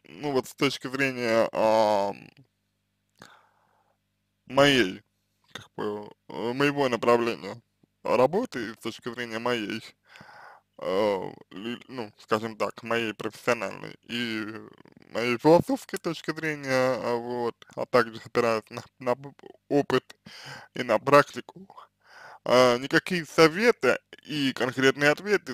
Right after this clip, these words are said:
здесь и сейчас вам не помогут. А, равным образом не поможет и то, если, а, прочитав какой-то ответ или, например, прослушав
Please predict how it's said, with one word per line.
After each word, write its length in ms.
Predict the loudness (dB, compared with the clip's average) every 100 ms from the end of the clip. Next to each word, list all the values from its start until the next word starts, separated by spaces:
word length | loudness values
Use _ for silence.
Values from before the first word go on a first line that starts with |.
| -12
здесь 320 | -2 0 0
и 200 | -6 -8 -14
сейчас 440 | -12 0 6 6 4 -10
вам 420 | -2 4 4 2
не 100 | -2
помогут. 560 | 2 2 2 -6 -8 -20 -20 _ _ _ _ -20 -20 _ _ -20 -12 4
А, 340 | 8 10 10 8
равным 460 | 10 10 8 0
образом 640 | 0 2 2 2 0 -2 -6
не 80 |
поможет 640 | 4 4 4 0 0 -6 -6
и 120 | -14
то, 320 | -4 -2 0
если, 640 | -2 2 2 2 0 0 2
а, 400 | 4 8 10 10
прочитав 800 | 6 -6 -4 -6 6 8 8 4
какой-то 500 | 0 2 -2 2 2
ответ 460 | 2 2 2 2
или, 180 | -8 -8
например, 420 | -8 -8 -6 -4 -2
прослушав 640 | 2 2 2 -4 -4 -10